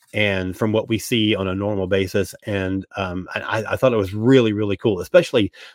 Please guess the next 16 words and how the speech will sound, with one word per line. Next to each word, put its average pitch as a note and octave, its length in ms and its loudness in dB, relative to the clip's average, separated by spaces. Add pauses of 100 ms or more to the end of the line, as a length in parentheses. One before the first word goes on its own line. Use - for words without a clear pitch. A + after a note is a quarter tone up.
that G2 300 0
last B2+ 360 0
one G2+ 80 -2
that F#2+ 120 -6
comes F#2+ 180 -2
out, F2+ 120 -8
that F#2+ 200 -10
big, A#2+ 220 -2
massive A#2+ 880 -2
one. E2 300 -8 (140)
Oh, G#2+ 240 -2
man, F2 260 -4
it D#2+ 60 -18
was - 120 -16
so E2+ 160 -4
good. D2+ 280 -10